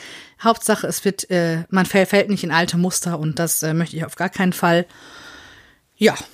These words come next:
ansonsten überlege ich gerade, war sonst irgendwie etwas? Ich glaube nicht. Also die nächste Woche wird viel aus, äh, ich hab mir viel Obst und, ja,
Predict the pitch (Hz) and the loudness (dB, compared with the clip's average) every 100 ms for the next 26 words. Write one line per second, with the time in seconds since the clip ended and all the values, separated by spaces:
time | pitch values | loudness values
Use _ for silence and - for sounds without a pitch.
0 | _ _ - 175 170 185 196 180 196 214 | _ _ -8 -4 -2 -2 -2 0 0 -2
1 | - 208 202 175 175 196 - 214 220 202 | -2 -2 0 -2 -2 -4 -4 -4 -4 -4
2 | 202 226 233 - - _ _ _ _ - | -8 -6 -4 -6 -8 _ _ _ _ -8
3 | 185 - 202 196 190 156 - 180 180 175 | -6 -2 0 2 2 0 0 0 2 2
4 | 190 220 - 196 196 180 185 - 226 214 | 2 2 0 -2 -2 -2 -4 0 0 2
5 | 185 190 - 175 160 190 180 160 - 202 | 2 2 0 -2 -4 -6 -6 -8 -10 -8
6 | - 214 - - 175 165 - - - - | -4 -4 -6 -8 -8 -8 -14 -20 -20 -20
7 | - _ - 160 151 | -20 _ -4 -2 -4